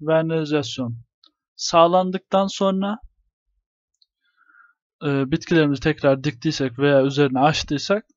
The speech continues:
çiçeklenmeyi görebiliriz. E, yaprak koltuklarında ve tepe, tepe ve yaprak koltuklarında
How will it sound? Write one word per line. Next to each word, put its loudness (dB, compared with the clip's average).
çiçeklenmeyi -2
görebiliriz. 0
E, -6
yaprak 4
koltuklarında 2
ve 2
tepe, -2
tepe 0
ve 4
yaprak 6
koltuklarında -2